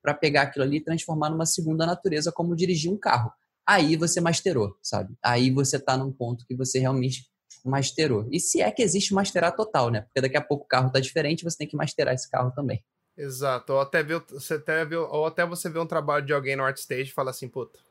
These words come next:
Speaker 2: vamos ter que voltar." <laughs>
Speaker 1: Exato.
Speaker 2: Precisamos
Speaker 1: Essa é a
Speaker 2: fazer.
Speaker 1: nova fronteira. <laughs>
Speaker 2: Mas é uma coisa que também me motiva, por exemplo, se eu vejo um trabalho muito
Speaker 1: Sim.
Speaker 2: foda, eu falo assim, "Puta", já, já dá um, já acende o fogo dentro de mim e fala assim, "Não, preciso produzir alguma coisa legal também." Isso é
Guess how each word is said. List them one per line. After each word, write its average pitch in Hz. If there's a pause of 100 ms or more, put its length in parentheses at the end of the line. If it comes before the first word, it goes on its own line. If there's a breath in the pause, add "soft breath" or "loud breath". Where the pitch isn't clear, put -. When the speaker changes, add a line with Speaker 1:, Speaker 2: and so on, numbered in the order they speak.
(680 soft breath)
Speaker 2:
vamos 123
ter 131
que 135
voltar." 139
<laughs> -
Speaker 1:
Exato. 101
Speaker 2:
Precisamos 170
Speaker 1:
Essa -
é -
a -
Speaker 2:
fazer. 127
Speaker 1:
nova 127
fronteira. 127
<laughs> - (2000 loud breath)
Speaker 2:
Mas 277
é 285
uma 269
coisa 254
que 302
também 233
me 233
motiva, 226
por 143
exemplo, 131
se -
eu 135
vejo 156
um 175
trabalho 139
muito 143
Speaker 1:
Sim. 104
Speaker 2:
foda, 165
eu -
falo 131
assim, 104
"Puta", 175 (400 loud breath)
já, 139 (280)
já 139
dá 143
um, 165
já 139
acende 160
o -
fogo 170
dentro 151
de 143
mim 143
e 160
fala 170
assim, 165
"Não, 151
preciso 120
produzir 131
alguma 139
coisa 151
legal 165
também." 170
Isso 143
é 147